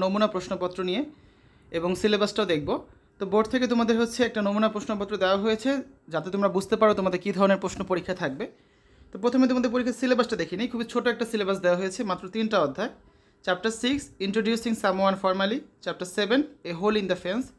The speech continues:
চ্যাপ্টার এইট, Life in the Woods। এই তিনটা চ্যাপ্টার থেকেই তোমাদের কিন্তু পরীক্ষা নেওয়া হবে, ঠিক আছে? এবং এখান থেকে তোমাদের হচ্ছে ধারাবাহিক মূল্যায়নটা থাকবে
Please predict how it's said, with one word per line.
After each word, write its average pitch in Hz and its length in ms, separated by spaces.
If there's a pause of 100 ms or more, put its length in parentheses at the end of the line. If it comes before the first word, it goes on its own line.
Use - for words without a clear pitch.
(120)
চ্যাপ্টার 175 360
এইট, 240 120 (120)
Life 151 220
in 160 100
the 135 100
Woods। 107 180 (420)
এই 170 160
তিনটা 214 240
চ্যাপ্টার 226 260
থেকেই 247 200
তোমাদের 190 280
কিন্তু 196 200 (680)
পরীক্ষা 185 320 (400)
নেওয়া 170 280
হবে, 127 220
ঠিক 196 140
আছে? 247 160 (440)
এবং 165 180
এখান 233 180
থেকে 247 200
তোমাদের 208 300
হচ্ছে 202 220 (180)
ধারাবাহিক 190 460
মূল্যায়নটা 170 440
থাকবে 147 220